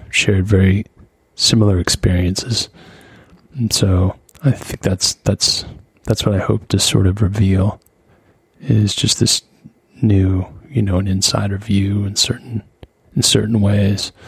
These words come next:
but then also just, you know, as a place where people can learn from our experiences or have, you know, an understanding of what,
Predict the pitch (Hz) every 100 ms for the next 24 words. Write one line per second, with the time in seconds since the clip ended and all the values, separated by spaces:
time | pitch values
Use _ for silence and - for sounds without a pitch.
0 | - - - - _ _ - 110 107 107
1 | 127 - 113 95 98 - - _ _ _
2 | - 113 98 101 98 - 104 101 - -
3 | 104 104 104 - 120 139 - 95 92 98
4 | 113 101 98 - - _ _ _ - 104
5 | 104 101 - 101 98 - 101 107 104 110
6 | - - - - 120 104 95 101 110 101
7 | - 104 107 104 104 107 110